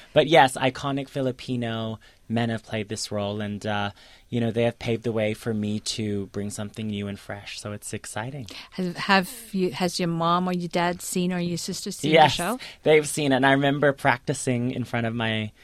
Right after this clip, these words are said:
Speaker 1: you know, mama in front of the kitchen, and she's like, "Don't play it like that. That's too weird. That's too gay."
Speaker 2: <laughs>
Speaker 1: And I'm like, she's like, "Are you sure you wanna play it like that?" I'm like, "Yes." She's like, "Isn't it like this, like John John or Leo?" And I'm like,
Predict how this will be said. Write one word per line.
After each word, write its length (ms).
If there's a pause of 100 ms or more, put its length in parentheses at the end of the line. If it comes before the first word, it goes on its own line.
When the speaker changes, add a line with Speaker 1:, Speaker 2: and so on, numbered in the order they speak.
(340)
Speaker 1:
you 140
know, 140
mama 300
in 140
front 220
of 40
the 100
kitchen, 340
and 140
she's 300
like, 300 (340)
"Don't 280
play 300
it 100
like 220
that. 240
That's 240
too 220
weird. 480
That's 240
too 120
gay." 640 (140)
Speaker 2:
<laughs> 200
Speaker 1:
And 180
I'm 160
like, 420 (220)
she's 160
like, 80
"Are 80
you 120
sure 200
you 160
wanna 160
play 220
it 80
like 160
that?" 160
I'm 160
like, 320 (640)
"Yes." 600
She's 200
like, 180
"Isn't 200
it 140
like 220
this, 400
like 220
John 320
John 260
or 200
Leo?" 320
And 100
I'm 100
like, 200